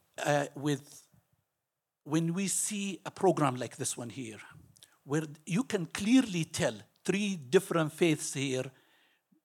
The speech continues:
the primary religions, if you will, and there are many religions out there, but these are the main ones that are out there. We were able to find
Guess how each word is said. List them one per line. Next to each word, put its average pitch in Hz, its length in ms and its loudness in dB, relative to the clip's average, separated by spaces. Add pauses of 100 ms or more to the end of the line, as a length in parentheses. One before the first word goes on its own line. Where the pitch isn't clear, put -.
(140)
the 156 100 4
primary 175 800 0 (100)
religions, 156 560 6
if 151 180 -2
you 156 100 6
will, 143 300 4
and 170 100 -2
there 196 140 4
are 240 140 8
many 180 220 2
religions 156 440 2
out 147 180 2
there, 151 160 -4
but 226 120 -2
these 247 160 2
are 226 80 8
the 175 160 4
main 196 380 2
ones 165 240 0
that 156 180 0
are 147 180 -4
out 151 220 2
there. 117 180 -8 (720)
We 196 120 4
were 214 260 4
able 233 300 0
to - 180 2
find 151 520 -2